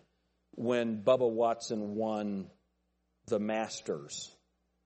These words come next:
he, he never had a golf coach. He's self-taught, all of these things. So he won the Masters tournament, which if you're not a golfer, that's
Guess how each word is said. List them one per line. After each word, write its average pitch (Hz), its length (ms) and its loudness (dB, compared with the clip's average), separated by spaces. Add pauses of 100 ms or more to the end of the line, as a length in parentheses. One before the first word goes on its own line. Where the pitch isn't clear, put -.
(840)
he, 117 180 -6
he 123 120 -2
never 131 220 4
had 135 120 4
a 131 40 2
golf 117 340 2
coach. 113 380 2
He's 104 160 -4
self-taught, 104 760 0
all 107 200 2
of 98 80 0
these 98 280 -6
things. 80 280 -10
So - 80 -2
he 110 80 0
won 113 180 0
the 107 40 -2
Masters 104 420 -6
tournament, 87 400 -10
which 104 200 -4
if 117 80 -4
you're 127 100 0
not 120 140 2
a 104 40 -2
golfer, 98 360 -2
that's 95 260 -6